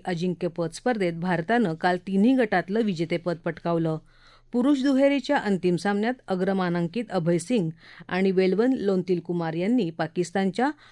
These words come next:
नूर जमान आणि नसीर इक्बाल यांच्यावर दोन एक अशी मात केली. महिला दुहेरीचं अजिंक्यपद द्वितीय मानांकित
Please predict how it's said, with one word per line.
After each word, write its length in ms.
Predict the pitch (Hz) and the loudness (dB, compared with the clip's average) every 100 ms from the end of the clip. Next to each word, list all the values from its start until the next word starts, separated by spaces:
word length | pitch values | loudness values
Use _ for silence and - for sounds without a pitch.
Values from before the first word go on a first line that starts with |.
| _ 202 | _ 2
नूर 240 | 220 285 | 4 4
जमान 420 | 247 262 196 156 - | 4 0 0 -4 -6
आणि 200 | 180 185 | -2 2
नसीर 400 | 190 175 254 240 | 2 2 0 -2
इक्बाल 440 | 208 170 175 147 | -4 -2 0 0
यांच्यावर 440 | 170 160 180 190 202 | -2 -2 0 0 0
दोन 300 | 180 196 240 | 2 2 2
एक 240 | 190 185 | -2 -4
अशी 200 | 180 - | -6 -4
मात 180 | 175 165 151 | -4 -4 -6
केली. 300 | 165 151 147 - _ - - - | -6 -4 -6 -10 _ -20 -14 0
महिला 360 | 202 208 240 | 4 6 4
दुहेरीचं 500 | 240 254 262 262 - | 4 4 6 4 2
अजिंक्यपद 680 | 277 180 170 175 175 165 214 | 0 0 0 0 0 -2 -2
द्वितीय 440 | 208 180 185 226 226 | -4 -2 -2 0 0
मानांकित 520 | 196 175 165 175 | 2 0 -2 -2